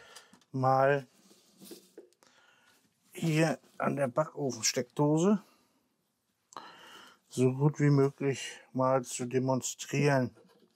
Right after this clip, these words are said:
So. Ich hoffe, man kann's sehen. Natürlich nicht.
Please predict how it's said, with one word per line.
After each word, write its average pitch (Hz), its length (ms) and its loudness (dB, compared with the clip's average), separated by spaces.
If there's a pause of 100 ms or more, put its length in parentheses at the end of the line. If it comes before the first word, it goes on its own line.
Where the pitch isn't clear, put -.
(4000)
So. 123 420 4 (3500)
Ich - 100 -4
hoffe, 165 180 6
man 170 220 4
kann's 156 300 2
sehen. 208 380 2 (1700)
Natürlich 113 380 -4
nicht. 156 300 -2